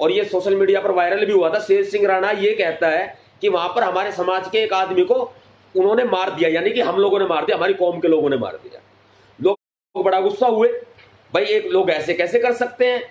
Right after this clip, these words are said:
भाई राजपूत को कैसे मार दिया। देखिए मैं किसी राजपूत का विरोधी नहीं हूं भाई, एम ही मत ले जाइएगा, लेकिन बात बता रहा हूं जो हुई थी,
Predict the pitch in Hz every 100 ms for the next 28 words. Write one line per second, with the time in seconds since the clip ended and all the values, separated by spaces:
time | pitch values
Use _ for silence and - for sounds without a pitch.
0 | _ 123 175 160 - 143 - 180 247 247
1 | 254 247 247 226 233 247 262 247 254 220
2 | 180 185 196 214 180 180 190 196 185 214
3 | 262 - - _ - _ - 170 214 226
4 | 196 190 180 170 165 180 - - _ -
5 | 185 214 160 202 196 196 214 262 247 165
6 | 180 151 95